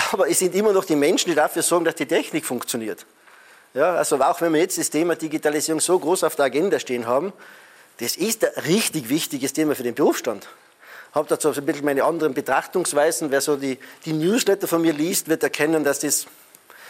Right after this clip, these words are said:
Digitalisierungsthema ich ja total positiv darstellen kann. Im Sinne von nicht darstellen kann, sondern es ist so. Na, endlich können wir Dinge tun, die der Klient schon seit Jahrzehnten will.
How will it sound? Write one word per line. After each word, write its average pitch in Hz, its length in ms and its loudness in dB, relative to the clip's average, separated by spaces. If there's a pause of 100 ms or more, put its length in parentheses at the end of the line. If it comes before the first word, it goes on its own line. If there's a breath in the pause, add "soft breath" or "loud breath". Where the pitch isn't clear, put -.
(180 loud breath)
Digitalisierungsthema 156 1200 0 (880 loud breath)
ich 175 380 -2
ja 170 220 4 (1040 loud breath)
total 165 380 2
positiv 170 480 0
darstellen 151 440 0
kann. 113 180 -4
Im 127 60 -6
Sinne 175 260 2
von 139 120 -6
nicht 156 200 -6
darstellen 143 360 0
kann, 180 240 0
sondern 147 200 0
es 123 80 0
ist - 260 0
so. 107 240 -4 (600 soft breath)
Na, 180 220 0
endlich 247 580 2
können 226 200 2
wir 202 60 2
Dinge 202 420 2
tun, 202 200 4
die 196 80 0
der 185 100 0
Klient 196 240 0
schon 196 100 0
seit 208 220 0
Jahrzehnten 214 600 0
will. 127 220 0